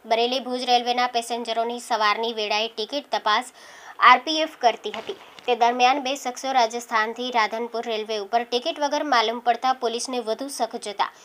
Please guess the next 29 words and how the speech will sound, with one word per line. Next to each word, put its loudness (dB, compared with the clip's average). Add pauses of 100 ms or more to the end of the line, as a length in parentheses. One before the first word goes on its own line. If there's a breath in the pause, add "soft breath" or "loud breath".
(200 loud breath)
બંને 2
શખ્સોની -4
કડક 2
પૂછપરછ 0
કરતા 0
નશીલા -4
પદાર્થ 0
પોસ -2
ડોડા 2
સાથે -4
મળી -6
આવ્યા -4
હતા. -2 (280 soft breath)
આમ 4
નશીલો 2
પદાર્થ 6
મળી 2
આવતા 6
સી -2
આર 4
પી -4
એફ -2
દ્વારા 6
ઉચ્ચ -6
અધિકારીઓને 2
જાણ 2
કરવામાં -2
આવી -4
હતી. -10